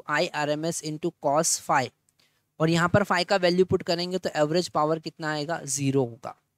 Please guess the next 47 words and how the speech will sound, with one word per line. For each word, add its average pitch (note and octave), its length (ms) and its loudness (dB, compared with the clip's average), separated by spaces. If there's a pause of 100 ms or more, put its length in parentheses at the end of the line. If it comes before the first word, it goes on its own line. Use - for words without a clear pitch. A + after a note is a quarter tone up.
तो D#3+ 60 2
यहाँ C#3+ 440 0
पर G#3 120 6
जो D3+ 160 2
भी E3 140 2
पावर F3 340 4
होता F3+ 240 0
है F3+ 100 -2
वो F3 140 0
वाटलेस D3 420 0
पावर D#3+ 320 2
होता E3+ 260 -2
है, F3 100 -6
एक्टिव E3+ 360 -4
पावर D3 300 2
यहाँ C#3+ 280 -8
पर G#3 160 2 (340)
ज़ीरो F#3+ 280 4
होता G3+ 220 2
है। G3+ 80 2
Same A#3+ 320 0
as G3+ 120 0
it G3+ 120 -2
is A3 200 -6
अगर F3 220 2
हम G3 160 -2
सेवन E3 360 -2
पॉइंट F3 260 -4
फ़ोर E3+ 300 0
की F#3 160 -6
बात D3+ 220 0
करते D3+ 320 -2
हैं G3+ 200 -6 (320)
तो E3 80 2
वहाँ D#3 360 0
पर G3 120 6
प्योर F#3+ 400 4
कैपेसिटिव F3 560 0
नेटवर्क D3+ 400 -6
की E3 100 -6
हम D3+ 200 -8
बात B2+ 220 -2
कर A#2 160 -8
रहे A#2 140 -10
थे, - 140 -20 (1300)
प्योर F3+ 240 4
कैपेसिटिव G3 640 0